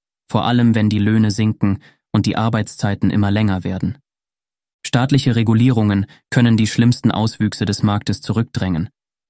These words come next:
aber die Probleme in unserem Lebensmittelsystem erfordern mehr als das. Mit rationaler Wirtschaftsplanung könnte man diese Probleme jedoch lösen.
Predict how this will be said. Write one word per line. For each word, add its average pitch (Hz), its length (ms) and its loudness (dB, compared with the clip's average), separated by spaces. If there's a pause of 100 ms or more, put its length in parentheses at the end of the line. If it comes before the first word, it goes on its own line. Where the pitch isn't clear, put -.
aber 110 220 0
die 110 100 0
Probleme 110 480 0
in 101 80 -2
unserem 104 340 0
Lebensmittelsystem 104 1000 -2 (480)
erfordern 110 480 0
mehr 104 220 0
als 90 180 -8
das. - 320 -8 (1120)
Mit 123 200 2
rationaler 117 600 0
Wirtschaftsplanung 107 840 -2 (340)
könnte 123 260 2
man 110 160 2
diese 110 200 0
Probleme 107 440 0
jedoch 104 320 -2
lösen. 104 380 -2